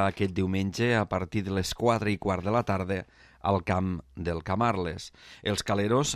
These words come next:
viatgen al camp del líder de la competició des de la tretzena posició a la classificació i amb les posicions de descens molt a prop.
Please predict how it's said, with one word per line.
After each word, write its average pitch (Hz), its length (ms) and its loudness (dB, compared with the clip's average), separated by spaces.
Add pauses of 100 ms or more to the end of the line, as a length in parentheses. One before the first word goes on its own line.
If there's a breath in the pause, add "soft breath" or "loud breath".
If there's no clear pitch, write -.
viatgen 107 680 2
al 107 160 0
camp 127 320 0
del 107 160 2
líder 131 320 2
de 104 80 -2
la 101 160 -4
competició 117 800 2 (260 loud breath)
des 135 240 2
de 160 80 2
la 160 160 4
tretzena 123 480 0
posició 107 460 0
a 123 80 4
la 117 100 0
classificació 104 960 0
i 113 160 2
amb 101 320 -2
les 98 160 -6
posicions 101 480 0
de 117 240 4
descens 107 400 -2 (320 loud breath)
molt 98 320 4
a 82 80 -6
prop. 110 300 4